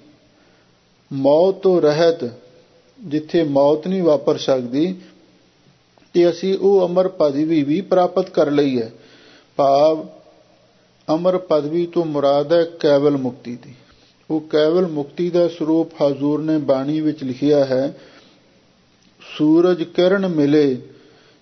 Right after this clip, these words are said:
ਜਲ ਕਾ ਜਲ ਹੁਆ ਰਾਮ, ਜੋਤੀ ਜੋਤ ਰਲੀ ਸੰਪੂਰਨ ਥੀਆ ਰਾਮ।"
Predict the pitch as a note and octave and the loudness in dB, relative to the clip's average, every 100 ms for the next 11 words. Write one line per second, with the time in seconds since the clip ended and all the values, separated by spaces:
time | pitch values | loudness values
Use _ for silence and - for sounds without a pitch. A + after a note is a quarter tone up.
0 | _ C3+ D3+ D#3+ D#3+ G#3 G3+ E3 E3 E3+ | _ -4 0 0 2 2 2 2 2 2
1 | C#3+ D3+ D#3+ D#3+ D3 C3+ C#3+ D3 C3+ B2 | 0 2 4 4 2 2 2 0 -2 -6
2 | - _ _ _ _ _ _ _ _ G3 | -10 _ _ _ _ _ _ _ _ -8
3 | D#3 A3+ - F#3+ F#3 C3 C3+ D#3+ G3 G3 | 0 0 0 -2 -2 -2 2 4 2 2
4 | D#3 D#3 F3 F3 D#3+ D#3 D3+ E3 F#3 G3 | 0 2 0 0 -4 -4 -2 2 2 0
5 | F#3 E3 D3+ D3 B2 A#2+ | -4 -4 0 2 0 -6